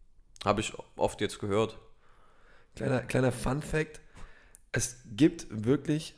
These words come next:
Speaker 2: ähm, eine Statistik, welches Land das glücklichste Land der Welt ist.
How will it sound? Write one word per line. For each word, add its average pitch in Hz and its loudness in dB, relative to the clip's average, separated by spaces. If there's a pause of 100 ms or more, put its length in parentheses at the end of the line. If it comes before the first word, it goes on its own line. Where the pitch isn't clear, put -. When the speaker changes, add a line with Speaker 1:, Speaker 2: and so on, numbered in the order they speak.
(100)
Speaker 2:
ähm, 113 4 (680)
eine 110 2
Statistik, 135 -4 (880)
welches 110 2
Land 120 0
das 107 -4
glücklichste 135 -2
Land 117 -2
der 110 4
Welt 101 0
ist. - -6